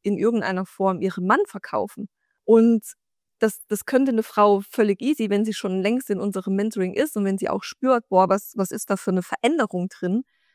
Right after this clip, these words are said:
Aber an dem Zeitpunkt, äh, schaffen das viele einfach nicht. Und das ist so,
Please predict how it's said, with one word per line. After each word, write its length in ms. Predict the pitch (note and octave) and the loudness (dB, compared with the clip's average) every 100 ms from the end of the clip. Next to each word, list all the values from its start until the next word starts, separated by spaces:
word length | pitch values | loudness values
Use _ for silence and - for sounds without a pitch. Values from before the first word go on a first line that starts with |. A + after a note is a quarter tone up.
| _ | _
Aber 300 | G3+ G#3 G#3 | 2 4 4
an 120 | G3+ | 2
dem 240 | G3+ A3+ A#3+ | 2 0 -2
Zeitpunkt, 640 | - F#3+ G3 F#3+ G3 F#3 - _ - | 0 -2 0 0 0 -2 -10 _ -10
äh, 100 | - | -6
schaffen 340 | F#3+ - D4+ F4 | -4 -4 -4 -4
das 200 | F3 - | -4 -6
viele 240 | - F3+ | -4 -4
einfach 380 | - F3 - F3+ | -4 -6 -8 -8
nicht. 240 | F3+ F3 | -6 -4
Und 160 | F#3 F#3 | -4 -2
das 160 | G#3+ A#3+ | -2 -4
ist 200 | G#3+ - | -8 0
so, 260 | G#3 G#3 | 2 2